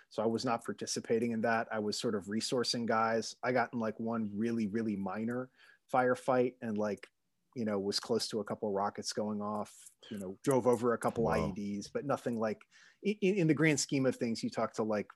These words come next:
Speaker 1: a ranger or a seal or, you know, a, a, a, somebody from a kinetic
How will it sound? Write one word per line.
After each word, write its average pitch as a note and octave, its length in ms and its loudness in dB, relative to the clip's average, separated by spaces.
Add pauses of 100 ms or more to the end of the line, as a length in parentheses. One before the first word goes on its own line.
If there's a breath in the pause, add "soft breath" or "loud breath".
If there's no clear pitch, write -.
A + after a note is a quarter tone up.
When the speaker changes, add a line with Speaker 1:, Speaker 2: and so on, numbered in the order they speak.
(140)
Speaker 1:
a B2 60 -2
ranger G#2 400 -2
or G2+ 180 -2
a F#2+ 40 -4
seal G#2 380 -2
or, G2+ 560 -6
you A#2+ 80 -10
know, G2 160 -6
a, - 20 -6
a, G#2 720 -10
a, A2 40 -10
somebody C3 280 0
from A#2+ 160 -4
a - 20 -4
kinetic A#2 460 -2